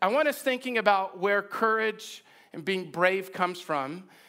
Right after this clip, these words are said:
because what we're after today is how do we deal with the fear that grips our lives, okay? And often what we can do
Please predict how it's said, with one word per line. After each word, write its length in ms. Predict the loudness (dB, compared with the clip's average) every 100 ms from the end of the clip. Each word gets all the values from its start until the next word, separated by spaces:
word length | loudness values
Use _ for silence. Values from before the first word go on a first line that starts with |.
| -10
because 300 | -6 -2 0
what 160 | 0 0
we're 160 | 0
after 420 | 2 2 2 -2 -6
today 500 | -4 0 2 2 0
is 180 | -4
how 340 | 0 4 4 2
do 220 | -2 -4
we 120 | -4
deal 520 | -2 0 2 0 -4 -6
with 220 | -6 -6
the 80 | -8
fear 520 | -6 -2 2 2 -2
that 180 | -8 -6
grips 300 | -4 -4 -2
our 140 | -2 0
lives, 440 | -2 -4 -16 -20 _ _ _ _ _ _
okay? 260 | -6 -6 -6 -12 _ -20 -20 -20 -6
And 200 | 0 2 4
often 400 | 4 4 0 0
what 140 | 0
we 140 | -2
can 180 | -2 -4
do 320 | -2 -2 -2